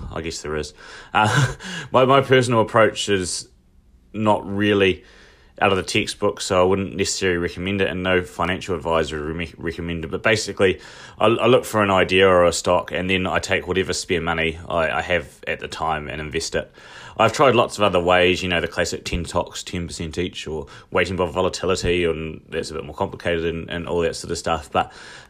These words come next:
I found that it involves too much thinking. It doesn't really work for me. Um, if it works for you, that's cool. You, you do what works for you. But, for example, the reason why ten percent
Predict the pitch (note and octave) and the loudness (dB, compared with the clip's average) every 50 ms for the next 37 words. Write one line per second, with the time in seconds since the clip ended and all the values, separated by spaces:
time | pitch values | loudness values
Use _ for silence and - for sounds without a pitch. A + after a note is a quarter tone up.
0 | - - G2 F#2 - - A#2+ A#2+ A#2+ A#2+ A2+ G#2+ F#2+ E2+ F2 F#2+ F#2 E2+ F#2 F#2 | 0 2 2 2 2 2 2 4 4 4 4 4 4 4 2 0 0 0 0 0
1 | - - - G#2+ F#2 F2+ F2 - - - F2+ F2 E2+ - F#2 E2+ E2 - - E2+ | 0 -2 -4 -4 -2 -2 -4 -6 -6 -6 -6 -6 -6 -6 -6 -6 -6 -4 -6 -6
2 | D#2+ F2 E2 E2+ E2 E2 D#2 D2 D#2 D#2+ D#2+ - - - F2+ F2+ F2+ G2 G2+ G2+ | -6 -6 -6 -4 -2 -2 -2 -2 -2 -2 -4 -4 -6 -10 -8 -8 -8 -8 -8 -12
3 | - - - - - - - E2 E2+ E2+ E2 E2+ E2 - - - - A2 A#2+ C3 | -14 -14 -14 -16 -14 -8 -4 -2 0 0 0 -2 -6 -10 -12 -10 -6 -2 0 2
4 | D#3+ D3+ - - - G2 F2+ E2 F2+ - - - - F#2 F#2 E2+ D#2+ D#2+ D2+ D#2+ | 4 2 2 2 0 -2 -2 0 0 -2 -4 -4 -2 -2 0 0 0 -2 -2 -4
5 | E2 D2+ - E2+ E2 D#2 E2 E2 D2+ - - - - E2+ F2+ F2+ E2+ - E2+ D#2 | -6 -4 -2 -2 0 0 0 0 -2 -4 -6 -8 -4 0 0 2 2 2 0 -2
6 | - - - - - - - - - A2+ G2 A#2 A#2+ A2+ G#2 G#2+ G#2+ G#2+ A2+ B2 | -2 -4 -10 -20 -20 -20 -10 -4 -2 0 2 4 4 2 2 2 2 4 4 4
7 | A#2+ A2+ A#2 G#2+ G2+ G2+ G2 - - A2+ G#2 F#2+ F#2 - - G2 F#2+ F2+ - - | 2 2 0 0 2 2 2 0 0 -4 -4 -4 -4 -6 -6 -6 -6 -6 -8 -12